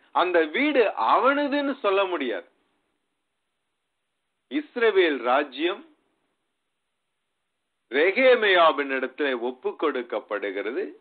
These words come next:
ரெகேபெயாம் அதனுடைய காவலன், அவ்வளவுதான். இந்த மாதிரி ஒரு பெரிய முடிவுகளை யார் உண்மையான ராஜாவோ அவரிடத்துல போய் கேட்டு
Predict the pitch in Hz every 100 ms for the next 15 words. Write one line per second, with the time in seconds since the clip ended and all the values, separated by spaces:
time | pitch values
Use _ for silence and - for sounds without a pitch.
0 | _ 107 113 139 190 185 139 123 143 185
1 | 113 110 104 95 92 - - 101 113 117
2 | 104 87 - 98 104 98 98 98 - _
3 | _ _ _ _ _ _ _ _ _ _
4 | 151 175 185 190 254 294 262 190 156 -
5 | 151 160 226 277 240 147 151 185 165 107
6 | 120 135 160 120 _ _ _ _ _ _
7 | _ _ _ - 127 175 233 269 220 -
8 | - 127 240 240 240 247 285 285 220 156
9 | 175 170 165 143 196 233 - 135 220 262
10 | 254 262 - 254 226 214 202 196 160 156
11 | 139 202